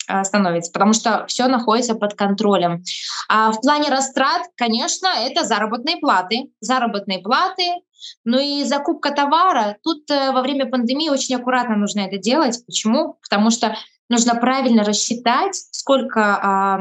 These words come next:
какой правильно сделать заказ, чтобы не заказать лишнего, да, чтобы ничего не испортилось, чтобы всё приезжало вовремя, потому что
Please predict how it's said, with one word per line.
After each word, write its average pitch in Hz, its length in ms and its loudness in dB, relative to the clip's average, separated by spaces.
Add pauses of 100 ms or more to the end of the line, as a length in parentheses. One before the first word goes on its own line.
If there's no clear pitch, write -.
(480)
какой 262 240 2
правильно 208 360 0
сделать 185 340 -2
заказ, 254 480 -2 (320)
чтобы 233 460 2
не 220 140 6
заказать 226 440 2
лишнего, 175 680 0
да, 214 160 2
чтобы 214 220 2
ничего 196 260 2
не 311 120 2
испортилось, 226 720 0 (680)
чтобы 214 680 2
всё 262 180 2
приезжало 247 580 2
вовремя, 196 420 -2
потому 180 300 2
что 220 220 0